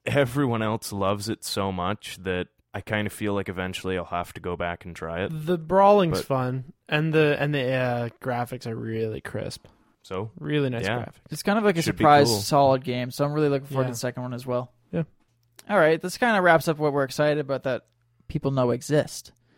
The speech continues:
Speaker 3: Anything you guys think are potential
Speaker 1: Yes.
Speaker 3: games we might see?
Speaker 2: Well
Speaker 3: I think we'll see, uh, a new Kingdom Hearts game for sure.
Speaker 2: Yeah, Kingdom Hearts will probably be
Speaker 3: I mean,
Speaker 2: something.
Speaker 3: Recoded was just announced as a D S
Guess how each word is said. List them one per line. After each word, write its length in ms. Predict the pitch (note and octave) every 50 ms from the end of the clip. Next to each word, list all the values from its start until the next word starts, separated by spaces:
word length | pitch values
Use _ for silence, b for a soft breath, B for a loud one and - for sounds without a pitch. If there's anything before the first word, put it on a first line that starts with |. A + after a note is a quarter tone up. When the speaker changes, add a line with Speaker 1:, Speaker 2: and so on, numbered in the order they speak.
| b b b b b b b b b b b -
Speaker 3:
Anything 300 | - C#3+ D3 - D#3+ D#3
you 80 | D3+ C#3+
guys 340 | D3 D3+ D3+ D3 D3 -
think 180 | - D#3+ D3+ -
are 160 | C#3+ C#3 C3 C3
potential 640 | - - D3 - - - - E3 E3 D#3 - F#3+ F#3
Speaker 1:
Yes. 60 | F#3
Speaker 3:
games 640 | F3 F3+ F3+ F#3+ G#3 A3 A#3 - - - - - - b b b b b b _
we 80 | E3 D#3
might 180 | E3 E3+ F3
see? 160 | - F#3 F#3+ F#3+ G#3+
Speaker 2:
Well 100 | - D#3+
Speaker 3:
I 60 | F#3
think 140 | F3+ A#3 G#3
we'll 80 | G#3 F#3
see, 320 | - - G3 F#3 E3+ E3+
uh, 240 | D#3+ D#3 D3 D3+ D3
a 80 | G2
new 140 | D#3 E3+ D#3
Kingdom 240 | - - D#3+ D3 D3
Hearts 220 | C3+ C3+ C#3 C#3+ -
game 160 | C#3 C3+ C3+
for 120 | - -
sure. 280 | B2+ - D3+ C#3+ C3+ - _ _ _ _ _ _ - D#3
Speaker 2:
Yeah, 320 | D3 D3 C#3+ C#3 C3+ C3 C3 -
Kingdom 280 | - - D3+ C#3+ C3+ B2+
Hearts 240 | C3 B2 B2 B2
will 80 | - C3
probably 280 | - C3+ B2 B2 B2+ B2
be 100 | - - D3+
Speaker 3:
I 40 | D3+
mean, 140 | D3+ D3+
Speaker 2:
something. 140 | D3+ E3+ F3 -
Speaker 3:
Recoded 320 | - D#3 D#3 D#3 D#3 C#3+
was 140 | C#3+ D3 C3+
just 160 | - C#3 -
announced 340 | C#3 C#3 C3+ C3 C3+ C#3 -
as 140 | C#3 C3+ -
a 60 | C#3
D 240 | B2 - - C3+ C3+
S 340 | C3 B2+ B2+ - - -